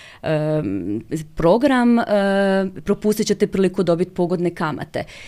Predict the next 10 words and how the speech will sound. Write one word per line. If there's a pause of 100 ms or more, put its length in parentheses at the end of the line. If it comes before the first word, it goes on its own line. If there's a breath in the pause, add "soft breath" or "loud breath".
(180 loud breath)
Tako
da
su
to
sve
one
vrlo,
vrlo
jednostavni
zapravo,